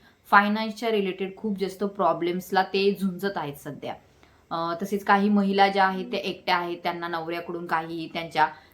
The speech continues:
त्यांना आधार मिळत नाहीये आणि आर्थिक बाजू त्यांची खूप जास्त कमजोर आहे. तसेच काहींच्या घरामध्ये खूप जास्त दिवस झाले एक, अ, शारीरिक व्याधी त्यांना जडलेली आहे. व्यस-,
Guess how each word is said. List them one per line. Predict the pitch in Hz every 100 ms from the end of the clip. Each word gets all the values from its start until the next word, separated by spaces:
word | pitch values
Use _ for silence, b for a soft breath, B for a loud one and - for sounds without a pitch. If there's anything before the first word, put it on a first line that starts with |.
| -
त्यांना | 170 170
आधार | 170 175 175
मिळत | 180 175 170 170
नाहीये | 165 165 -
आणि | 196
आर्थिक | - 220 220 220
बाजू | 196 180 175
त्यांची | 180 175 196
खूप | 214 196
जास्त | 170 - 202 220
कमजोर | 202 180 180 151
आहे. | 139 131 _ b b b _ 247
तसेच | 247 269 -
काहींच्या | 226 226 247
घरामध्ये | 226 226 226 226 214 226 226 226 - -
खूप | 220 208
जास्त | 233 220
दिवस | 202 208
झाले | 202 202 196
एक, | 202 202 - 196
अ, | 190 185 185
शारीरिक | 185 185 208 220 202
व्याधी | 185 185 214
त्यांना | 208 180 180
जडलेली | 175 165 170 170
आहे. | 175 170
व्यस-, | 165 185 190